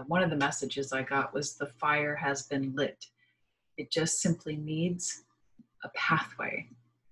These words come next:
a harmonious pathway. So if you're new to these energy reports, I'll just quickly say that, uh, I use the I Ching. I get hexagrams,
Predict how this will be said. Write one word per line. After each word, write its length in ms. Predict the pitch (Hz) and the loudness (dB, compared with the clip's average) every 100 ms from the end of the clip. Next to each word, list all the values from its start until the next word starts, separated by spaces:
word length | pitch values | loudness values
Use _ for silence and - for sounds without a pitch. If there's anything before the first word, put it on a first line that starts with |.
| - - - - - 165 | -20 -20 -20 -20 -12 -8
a 60 | |
harmonious 840 | - 170 165 165 165 143 127 - - | 0 6 8 8 6 4 0 -4 -6
pathway. 600 | - - - - - - _ - - - _ _ _ _ - - _ _ _ _ - | -6 -8 -10 -12 -12 -16 _ -20 -20 -20 _ _ _ _ -20 -20 _ _ _ _ -4
So 520 | - 214 185 185 - | 6 10 12 12 10
if 180 | 190 202 | 6 10
you're 380 | 185 180 - 185 | 12 12 12 12
new 260 | 196 208 | 12 12
to 100 | 202 | 12
these 240 | 185 180 175 | 12 10 12
energy 400 | 190 208 196 185 | 12 12 12 10
reports, 920 | 180 175 - 175 185 247 - - - - | 8 4 6 10 10 10 8 4 2 -4
I'll 140 | - 170 | 0 4
just 240 | 165 - | 4 4
quickly 340 | 185 175 180 165 | 2 4 4 4
say 340 | - 175 196 | 8 10 10
that, 360 | 175 160 - - - | 10 8 6 0 0
uh, 240 | 160 156 - | 0 2 4
I 100 | 165 | 6
use 380 | 165 165 - | 6 6 4
the 360 | - 147 147 - - | 0 0 -2 -2 6
I 180 | 190 202 | 6 8
Ching. 480 | - 202 202 262 - - _ - - - _ _ - _ _ _ _ _ _ _ - 175 | 8 10 12 10 8 -2 _ -20 -20 -20 _ _ -20 _ _ _ _ _ _ _ -16 -10
I 60 | 156 | 0
get 200 | - - | 2 2
hexagrams, 1080 | - 208 - 208 190 180 185 208 214 - | 4 2 6 6 8 6 8 8 8 2